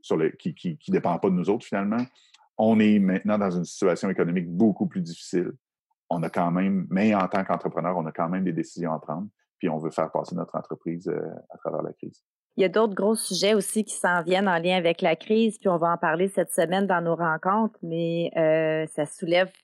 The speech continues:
Speaker 2: d'autres choses, comme les brèches de sécurité en lien avec le travail à distance.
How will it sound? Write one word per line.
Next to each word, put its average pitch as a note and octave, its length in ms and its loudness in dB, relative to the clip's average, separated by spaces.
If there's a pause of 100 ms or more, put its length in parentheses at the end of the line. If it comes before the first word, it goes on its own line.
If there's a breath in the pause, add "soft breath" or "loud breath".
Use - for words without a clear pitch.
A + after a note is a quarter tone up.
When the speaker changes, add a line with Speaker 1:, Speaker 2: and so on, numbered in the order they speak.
(280)
Speaker 2:
d'autres F#3 320 0
choses, D#3+ 380 0
comme F3 380 2
les E3+ 160 2
brèches F#3 240 2
de F#3 80 -2
sécurité F#3 720 0
en E3 100 2
lien E3+ 320 -2
avec E3 200 0
le E3 100 0
travail E3 340 2
à D#3+ 80 4
distance. - 500 -4